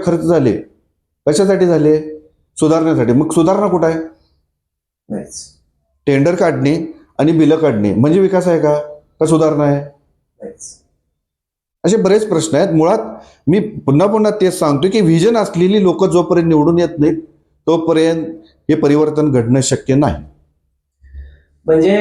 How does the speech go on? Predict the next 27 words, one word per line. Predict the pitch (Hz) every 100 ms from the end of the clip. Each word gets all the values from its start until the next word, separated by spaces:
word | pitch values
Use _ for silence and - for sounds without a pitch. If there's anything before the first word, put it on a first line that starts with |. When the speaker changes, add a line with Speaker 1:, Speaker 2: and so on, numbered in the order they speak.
| 208
Speaker 2:
अ, | 214 - 175 165 165 160 160 160 - - 147
गेल्या | 165 180 185 196
पंधरा, | - 156 160
वीस, | 160 160 160 160
पंचवीस | 156 147 156 151
वर्षामध्ये | 156 156 151 143 139 156 165 175 - 156 135
जे, | 151 165 165 160 165 165
अ, | 147 147
प्रश्न | 147 151 147 160 147
आहेत | 131 147 160 160
तसेच | - - 185
अजून | 170 143 160
मिरजेचे | 156 135 143 139
प्रश्न | 147 143 135 143
शिल्लक | 135 - 156 190
आहेत. | 185 160 165 180 - _ _ _ _ 143
जोपर्यंत | 202 240 233 233 220
चांगले | 240 214 180 190 240
लोकप्रतिनिधी | 233 214 208 175 - 170 170 151 185
आपण | 160 156 156
निवडून | 156 147 151
देत | 143 185 196
नाही, | 185 156 143 139
तोपर्यंत | - _ - 226 240 214 208
मिरजेचा | 214 190 151 147 160 165
विकास | 156 147 156 156 156 - -
व्यवस्थित | 156 151 156 165